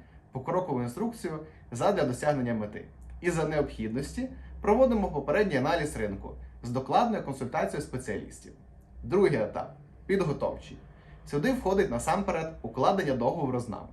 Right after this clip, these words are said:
Для цього потрібна електронна пошта, на котру ми вибираємо вам договір, котрий ви підпишете, відправите нам. Після цього ми починаємо співпрацю. Ви заповнюєте анкету з вашими даними та надсилаєте нам. Після цього ми вибираємо,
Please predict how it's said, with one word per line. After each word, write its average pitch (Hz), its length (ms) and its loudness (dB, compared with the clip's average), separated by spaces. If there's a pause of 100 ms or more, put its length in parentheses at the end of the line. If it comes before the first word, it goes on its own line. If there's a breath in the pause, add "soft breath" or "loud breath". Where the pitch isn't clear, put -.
(360)
Для 127 120 0
цього 247 260 4
потрібна 165 420 -2
електронна 180 380 2
пошта, 226 520 -2 (300 loud breath)
на 190 80 0
котру 202 280 4
ми 190 100 2
вибираємо 190 440 4
вам 185 80 -4
договір, 165 440 0 (340)
котрий 131 240 0
ви 117 80 2
підпишете, 196 540 -4
відправите 151 480 2
нам. 202 280 -2 (140)
Після 135 200 -4
цього 143 240 -2
ми 135 60 -4
починаємо 131 380 0
співпрацю. - 560 -6 (1500)
Ви 143 220 4
заповнюєте 165 640 2
анкету 113 400 -2
з 120 60 -6
вашими 131 340 2
даними 104 400 -4
та 139 180 -4
надсилаєте 123 540 2
нам. 85 260 -8 (560 loud breath)
Після 240 320 2
цього 120 440 -2 (240 loud breath)
ми 185 200 8
вибираємо, 113 640 4